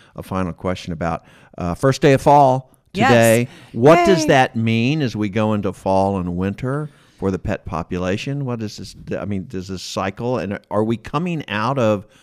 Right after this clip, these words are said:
Speaker 1: wh-, when is the cat population <laughs> boom?
Speaker 2: We used to have a kit-, a strong kitten season, right? So from March to September, roughly,
Speaker 1: Mm-hmm.
Speaker 2: that was kitten season kind of thing. That's not the case anymore.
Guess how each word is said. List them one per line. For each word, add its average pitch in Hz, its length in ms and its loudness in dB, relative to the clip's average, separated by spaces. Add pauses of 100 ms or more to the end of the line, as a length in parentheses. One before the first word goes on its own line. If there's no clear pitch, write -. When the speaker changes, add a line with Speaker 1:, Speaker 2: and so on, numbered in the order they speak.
(580)
Speaker 1:
wh-, 135 220 -8
when 175 240 -4
is 214 160 -4
the 131 80 0
cat - 560 -6
population 85 760 -6
<laughs> 82 120 -10
boom? 107 500 -8
Speaker 2:
We 285 160 -4
used 349 200 -6
to 359 80 -10
have 339 100 -8
a - 40 -6
kit-, 240 280 -10
a 202 160 -2
strong 226 500 -4
kitten 185 260 -8
season, 165 340 -10
right? 190 280 -4
So 202 280 -8
from 190 340 -6
March 254 400 -6
to 262 100 -10
September, 180 540 -8
roughly, 160 560 -8
Speaker 1:
Mm-hmm. 147 400 -14
Speaker 2:
that 208 100 0
was 233 140 -6
kitten 180 320 -10
season 160 340 -8
kind 160 180 -10
of 170 60 -16
thing. - 260 -18 (560)
That's 226 280 -12
not 233 200 -6
the 233 60 -12
case - 320 -6
anymore. 160 340 -8